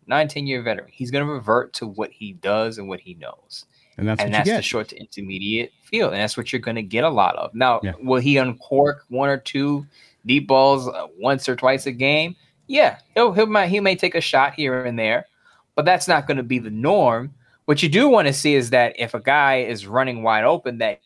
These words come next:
Speaker 1: he's not afraid to take that shot and he's willing to stretch the field when possible. You don't want him to force it, but you want him to be capable, and I think that's part of, uh, always being coachable and working on that at training camp.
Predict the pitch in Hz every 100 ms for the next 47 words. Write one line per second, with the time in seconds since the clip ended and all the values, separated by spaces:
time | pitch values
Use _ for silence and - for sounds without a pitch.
0 | _ 110 117 107 113 107 - 113 101 98
1 | - 190 - 98 - - 98 73 95 107
2 | 101 101 107 104 - 104 95 - _ _
3 | - - 143 135 117 - 117 104 87 92
4 | 110 98 - 120 123 95 95 117 123 107
5 | 90 - 190 214 - 117 110 _ _ _
6 | _ _ - - 143 147 139 123 120 110
7 | - - 143 139 110 92 90 98 98 117
8 | 104 110 110 - - 113 101 95 - _
9 | _ _ _ 101 101 95 - 113 101 110
10 | 104 110 101 98 98 95 92 104 - 98
11 | 92 90 87 82 - 117 117 95 - 87
12 | -